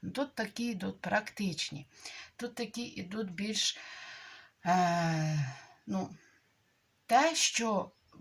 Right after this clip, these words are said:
от перед сном він думає про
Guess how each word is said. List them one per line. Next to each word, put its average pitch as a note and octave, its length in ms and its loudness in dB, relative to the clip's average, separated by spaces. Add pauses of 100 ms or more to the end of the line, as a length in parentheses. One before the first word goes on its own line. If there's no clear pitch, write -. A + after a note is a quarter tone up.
(220)
от - 200 -6 (460)
перед G3 280 0
сном E4+ 360 4
він G3+ 260 -2
думає F#3 480 0 (180)
про F#3 380 -2